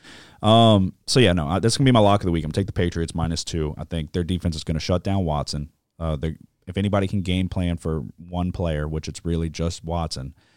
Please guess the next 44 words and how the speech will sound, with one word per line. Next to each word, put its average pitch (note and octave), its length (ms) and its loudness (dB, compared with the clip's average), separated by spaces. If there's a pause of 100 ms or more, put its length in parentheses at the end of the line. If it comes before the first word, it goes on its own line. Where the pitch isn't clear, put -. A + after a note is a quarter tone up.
(260)
uh, D#2 480 -2
we F#2+ 160 -6
saw G2 380 2
with A2 160 -6
Lamar A#2 260 0
Jackson. B2 440 -2
They F2+ 100 -6
just G#2+ 200 -4
fucking, G#2+ 440 -6 (300)
they G#2+ 100 -2
just A#2 220 -4
beat B2 160 -2
the A2+ 60 -6
pay, A2+ 280 -2
uh, F2+ 240 0
the E2 140 -4
Ravens. A2 560 -2
So, D#2 420 -4 (1400)
uh, E2 260 0
I'm E2 80 -6
gonna F2+ 140 0
roll F2 140 2
with D#2+ 60 -2
the - 60 -12
Patriots D2+ 340 -4
again, C2+ 220 -10
minus C#2 260 -8
two, C#2+ 280 -10 (200)
my C#2+ 120 -10
lock C2+ 240 -6
of D2+ 40 -10
the C#2 60 -6
week. C#2 280 -6
That'll C#2 200 -4
be C#2+ 120 -6
my C2+ 120 -8
last C2+ 300 -8
pick - 280 -10
that C2+ 120 -6
I C#2 60 -8
have B1 180 -10
for - 100 -16
this - 180 -14
week. B1 200 -12